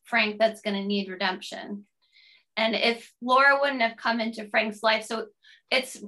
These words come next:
kind of, I mean, I don't mean to throw out ironic, but the, like, person, like, if she wouldn't have met him, so he ha-, she had to meet him because she was doing something that was bad,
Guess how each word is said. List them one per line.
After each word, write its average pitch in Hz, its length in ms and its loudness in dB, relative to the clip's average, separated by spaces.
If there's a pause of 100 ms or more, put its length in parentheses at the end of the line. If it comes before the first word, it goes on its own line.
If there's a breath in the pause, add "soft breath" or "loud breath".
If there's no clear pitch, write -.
(100)
kind 254 320 0
of, 220 160 -10
I 240 140 2
mean, 240 140 -2
I 226 80 6
don't 240 160 2
mean 247 100 -2
to 208 160 -2
throw 220 180 0
out - 200 -2
ironic, 214 500 2 (460 loud breath)
but 226 180 -6
the, 208 220 -4 (560)
like, 208 320 0 (260)
person, 247 640 0 (300)
like, 214 160 -4
if 220 100 -4
she 285 160 0
wouldn't 294 220 4
have 247 80 0
met 254 160 4
him, 220 400 -6
so 240 180 -4
he 240 140 -2
ha-, 254 120 0
she - 140 -2
had 254 140 2
to 247 40 -2
meet 285 280 0
him 220 240 -2
because 226 320 -6
she 233 100 -8
was 208 140 -10
doing 220 200 -4
something 220 280 -4
that 214 160 -4
was 208 160 -8
bad, - 420 -2